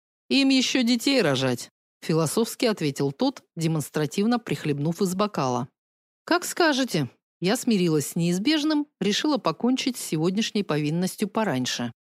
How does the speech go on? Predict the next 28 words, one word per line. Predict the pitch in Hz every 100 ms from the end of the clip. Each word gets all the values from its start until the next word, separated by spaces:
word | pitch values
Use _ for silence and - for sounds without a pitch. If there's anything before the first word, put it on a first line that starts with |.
| _ _ _ _
«А | 180
может, | 220 294 269 -
пока | 269 269
вы | 262
тут | 254 247
сидите, | - 277 330 330 247 190 -
я | 196 240
схожу | - 254 247
приготовлю | 240 240 262 359 339 208
тебе, | - 156 139
Гран?» | 156 175 135 131 _ _ _ _ _ -
«Ты | 285
еще | 285 -
не | 277 277
завтракала», | 277 254 - 147 139 123 120 - _
вставил | - - 196 202 175
свой | - 160
веский | 160 160 - 165
довод | 147 240 277 240
Дрин. | 165 147 120 127 _ _
«Поешь | 277 330 262 -
вначале». | 147 127 139 127 123 - _ _ _ _ _
«Она | 160 180 277
может | 320 294 285
позавтракать | - 262 269 - 240 254 226
и |
у | 262
меня. | 262 277 269 131